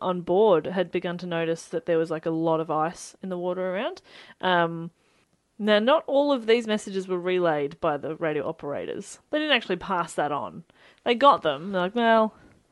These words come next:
uh, all radio operators on ocean liners were employees of the Marconi Company and not members of their ship's crew. So their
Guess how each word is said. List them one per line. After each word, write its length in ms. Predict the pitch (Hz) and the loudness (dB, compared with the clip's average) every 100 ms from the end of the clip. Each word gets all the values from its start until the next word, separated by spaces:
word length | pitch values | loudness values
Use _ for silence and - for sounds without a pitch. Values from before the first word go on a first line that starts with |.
| _ - | _ -6
uh, 220 | 165 160 | -2 -2
all 440 | - 208 208 208 113 | 0 2 4 4 6
radio 260 | 208 247 | 4 6
operators 400 | 202 196 175 175 | 4 4 2 2
on 80 | 175 | -2
ocean 260 | 170 170 180 | -4 -6 -4
liners 300 | 170 160 170 | -2 -4 0
were 100 | 175 | 0
employees 720 | 175 175 180 180 175 170 165 - | 0 -4 0 2 4 2 -2 0
of 320 | 165 165 170 | 2 2 0
the 80 | 175 | -2
Marconi 480 | 156 151 214 233 | -2 -2 -4 -2
Company 400 | 240 175 160 160 - | -2 -4 -6 -10 -8
and 220 | 175 180 | -6 0
not 240 | 202 - | 2 2
members 320 | 180 175 170 | -2 -2 -4
of 100 | 170 | -6
their 140 | 165 160 | -2 -2
ship's 340 | - 190 - | 0 -4 -4
crew. 360 | - 175 180 370 _ _ - _ | -8 -2 -2 -2 _ _ -20 _
So 200 | - 202 | 0 2
their 240 | 190 226 | 6 4